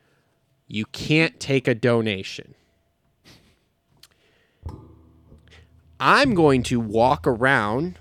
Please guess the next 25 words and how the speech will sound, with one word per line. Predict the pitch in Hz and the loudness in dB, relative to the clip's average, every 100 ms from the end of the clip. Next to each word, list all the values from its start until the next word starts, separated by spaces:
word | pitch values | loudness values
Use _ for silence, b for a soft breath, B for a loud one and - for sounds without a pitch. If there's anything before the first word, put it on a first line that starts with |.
| - - _ _ _ | -20 -20 _ _ _
the | 120 123 | -4 -4
pits | - 190 147 139 - - | -2 0 0 0 -8 -8
with | 120 - | -8 -6
a | |
sign | - - 185 196 | -4 0 0 0
around | 127 113 110 | 0 -2 -2
my | 98 | -6
neck | 104 104 113 - - _ _ _ _ _ _ | -6 -8 -8 -12 -20 _ _ _ _ _ _
and | 127 120 | -4 0
money | 127 151 196 180 | 2 2 4 2
in | 185 | 2
my | 175 185 | 2 2
hand | 151 117 107 104 120 _ _ _ _ _ _ _ 131 | 2 0 0 -2 -8 _ _ _ _ _ _ _ 0
that | 135 | 0
says, | - 135 117 | 2 0 0
"Free | - 165 175 190 | -4 0 2 4
donations | 175 160 143 139 147 135 - | 4 6 4 0 0 -4 -4
for | 127 113 | -6 -4
privateer | - 127 127 123 135 123 | 0 2 0 -2 -2 0
riders, | 113 113 113 110 - | 0 0 0 -2 -4
just | 107 - | -8 -8
ask | 92 98 - - - | -12 -16 -16 -18 -18
me." | 65 - _ _ _ _ _ _ _ _ _ - _ _ | -20 -20 _ _ _ _ _ _ _ _ _ -20 _ _
And | 139 131 | -2 0
I | 143 | 0